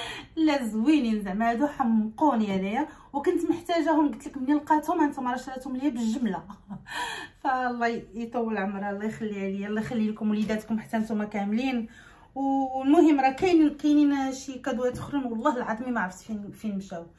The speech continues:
هاد ال-، مع، مع الرحيل دابا قلت لكم، والكراطن هانتوما كتشوفوا الكراطن في كل بلاصه. مازال ما كملتش الدار كلها، يلاه كملت هاد الكوزينه وال-،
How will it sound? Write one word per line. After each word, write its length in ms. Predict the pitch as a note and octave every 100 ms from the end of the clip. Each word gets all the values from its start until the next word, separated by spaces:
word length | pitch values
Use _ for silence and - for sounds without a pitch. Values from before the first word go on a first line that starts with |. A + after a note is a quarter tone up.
| _ - - - - - - - - -
هاد 200 | B3+ C#4+
ال-، 520 | C#4 C#4 C#4 C4 B3 A3 - - -
مع، 540 | A3 B3+ B3+ B3 A3+ -
مع 200 | A3+ B3
الرحيل 380 | B3+ B3 F4 B3+
دابا 160 | B3
قلت 180 | B3 -
لكم، 380 | B3+ - A#3+ A3 - - -
والكراطن 640 | F4+ - C#4 D#4 E4 A#3
هانتوما 360 | A3+ A3 A#3 A#3
كتشوفوا 400 | F4 - D4+ B3+
الكراطن 440 | A#3 C#4+ C#4+ D4+
في 140 | D4 -
كل 260 | F4+ E4+
بلاصه. 320 | A#3 A#3+ A#3+ A3
مازال 300 | A#3 D#4+ D#4
ما 60 |
كملتش 400 | D#4 C#4+ D#4 D4+
الدار 240 | G#3 A#3 A3
كلها، 420 | - A3 A3 A#3+
يلاه 160 | A#3
كملت 420 | C#4+ C4+ B3 A3+ A#3+
هاد 100 | G#3
الكوزينه 600 | - A3 G3 G#3 C4 B3+
وال-، 360 | A3 G3+ G3